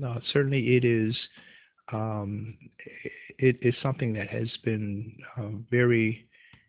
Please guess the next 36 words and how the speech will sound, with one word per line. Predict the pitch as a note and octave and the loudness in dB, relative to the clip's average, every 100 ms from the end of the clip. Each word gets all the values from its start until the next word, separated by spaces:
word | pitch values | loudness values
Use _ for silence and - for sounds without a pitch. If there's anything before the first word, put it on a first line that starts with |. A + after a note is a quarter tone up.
| _ - | _ 0
important | A#2+ - F3+ D#3+ C#3+ | 0 2 4 4 4
in | |
my | B2+ | 0
life, | B2 A2+ G2+ G#2+ | 0 -2 -4 -4
and, | A2+ G#2+ - | -4 -6 -4
and | A2+ | 0
just | A#2+ - | 0 2
knowing | A#2+ C#3 C#3+ C#3 | 2 4 4 2
that | C3 G2+ A2+ | 0 -2 -2
God | A#2 C3 C3 C3 B2 | 0 0 0 0 -2
does | G#2 - | -6 -4
not | A2 | -4
make | G#2+ A2+ | -2 -4
a | - | -6
mistake, | G2 - - G#2 A#2 - | -8 -8 -4 -4 -4 -8
and, | G#2 G2 - - - _ - - | -8 -8 -12 -20 -20 _ -12 -4
and | A2+ | -2
that | G#2 | -2
he, | G#2 - F3+ F#3 F3+ F3 - - - _ _ - - | 0 6 6 6 4 2 -4 -20 -20 _ _ -10 -4
um, | A2 G#2+ G#2+ G#2+ | -4 -4 -6 -2
he | - C3+ | 4 6
knows | C3 E3 - | 6 2 2
what | E3+ | 4
he's | F#3 - | 4 2
doing. | C4 A3 G2+ - _ _ _ _ - - - - - | -2 -2 -8 -14 _ _ _ _ -18 -18 -18 -18 -8
So, | - G#2 G2+ A2 A2 - - | -2 0 -2 -4 -12 -14 -8
uh, | A2+ A2 - | -6 -6 -4
it, | A#2 B2 | 0 4
it's | - | 4
up | D#3 - | 4 2
to | - | 0
us | G#2+ - - | 0 -2 -8
to | |
just | A2 G2+ - | -4 -2 -2
trust | - - - - | -4 -6 -6 -8
him. | - | -12